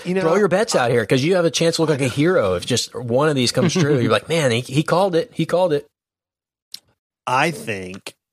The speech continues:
Speaker 1: that Rey is going to be Chewbacca's kid.
Speaker 2: <laughs>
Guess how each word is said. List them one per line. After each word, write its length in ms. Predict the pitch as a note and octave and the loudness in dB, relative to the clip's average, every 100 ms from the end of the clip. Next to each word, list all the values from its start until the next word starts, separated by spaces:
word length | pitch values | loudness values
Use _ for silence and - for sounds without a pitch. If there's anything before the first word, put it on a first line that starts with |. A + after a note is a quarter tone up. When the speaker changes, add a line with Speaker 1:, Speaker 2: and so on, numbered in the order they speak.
| _ _ _ | _ _ _
Speaker 1:
that 420 | A#2 A2 G#2 G2+ - | -2 0 0 -2 -4
Rey 800 | B2 A2 B2 A#2+ G2+ F#2 F#2 - _ _ G#2+ | -4 2 6 6 4 0 -8 -14 _ _ -6
is 200 | G#2 G2 | -6 -2
going 260 | A2+ G#2+ | 0 0
to 80 | G2+ | 0
be 140 | F#2+ F#2+ | -4 -4
Chewbacca's 760 | - G#2 F#2 F#2 F2+ F2+ - | -4 -2 -2 -2 -4 -10 -10
kid. 380 | - F2+ - - - - - | -12 -14 -14 -18 -8 -6 -2
Speaker 2:
<laughs> 720 | G3+ - A4 - A3 - G3+ | -4 -2 -6 -2 -4 -4 -6